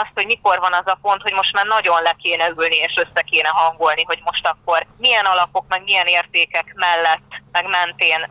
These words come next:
fogjuk mi egymás kezét, és haladunk tovább a közös utunkon. Hogyha ez nem történik meg, akkor eléggé széttartó tud lenni az a kezdetekben párhuzamos. És az meg szokott ágyazni a krízisnek, és nagyon sokszor későn kapcsolnak a párok,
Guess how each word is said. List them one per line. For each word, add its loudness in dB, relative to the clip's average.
fogjuk 0
mi -2
egymás -2
kezét, -2
és -4
haladunk -2
tovább 0
a 0
közös -2
utunkon. 0
Hogyha 0
ez 0
nem -2
történik -2
meg, 0
akkor -2
eléggé -2
széttartó -2
tud -4
lenni 0
az 0
a 2
kezdetekben -4
párhuzamos. -2
És -6
az 0
meg -4
szokott -6
ágyazni 0
a 0
krízisnek, -4
és -14
nagyon 0
sokszor 0
későn -2
kapcsolnak 0
a -2
párok, 0